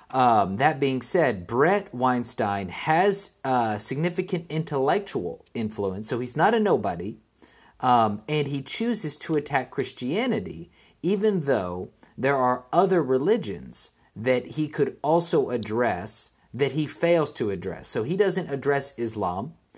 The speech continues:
um, and he doesn't address, uh, Judaism or anything else, and I believe that is where Taleb levels the accusation against Brett that he is a coward. So it's actually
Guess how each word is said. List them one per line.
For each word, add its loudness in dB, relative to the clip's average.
um, 2
and -2
he -2
doesn't -2
address, -2
uh, -4
Judaism -2
or -2
anything -4
else, -2
and 0
I 6
believe 2
that 0
is -2
where -2
Taleb 0
levels 0
the -2
accusation 2
against 0
Brett 0
that 0
he 0
is -2
a -2
coward. -2
So 0
it's -6
actually 0